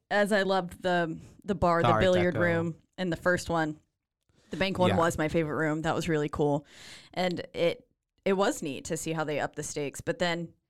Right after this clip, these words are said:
Speaker 1: like you said, yeah, you don't really get as much of a connection. <laughs> The,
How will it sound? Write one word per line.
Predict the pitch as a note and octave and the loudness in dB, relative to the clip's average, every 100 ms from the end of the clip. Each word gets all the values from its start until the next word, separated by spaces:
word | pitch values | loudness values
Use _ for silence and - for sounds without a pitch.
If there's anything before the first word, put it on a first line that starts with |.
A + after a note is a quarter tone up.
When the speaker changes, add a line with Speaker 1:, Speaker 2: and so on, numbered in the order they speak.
| _ _ | _ _
Speaker 1:
like | G3+ - | -6 -4
you | G3 | -2
said, | D3+ | -2
yeah, | C3+ B2 | 0 -2
you | F3 | -2
don't | G3 - | -4 -2
really | A3 A3 | -4 -4
get | E3+ E3 | -2 -2
as | - - | -4 -6
much | E3 | -8
of | - | -6
a | D#3+ | -8
connection. | F3 D#3+ E3 E3 D#3 - | -6 -6 -4 -6 -4 -6
<laughs> | D3+ | 0
The, | A3+ | 0